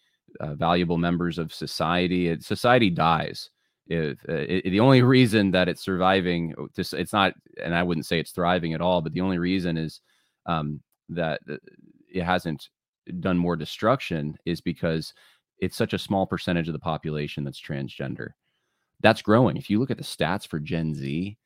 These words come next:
it is startling what, uh, and, and I don't have 'em off, uh, uh, in front of me right now, but,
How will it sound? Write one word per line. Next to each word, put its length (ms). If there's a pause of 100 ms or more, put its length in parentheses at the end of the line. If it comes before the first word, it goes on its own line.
(200)
it 100
is 140
startling 800
what, 400 (160)
uh, 280 (120)
and, 380
and 120
I 40
don't 120
have 140
'em 100
off, 200 (100)
uh, 280 (360)
uh, 260 (200)
in 160
front 200
of 60
me 100
right 140
now, 140
but, 260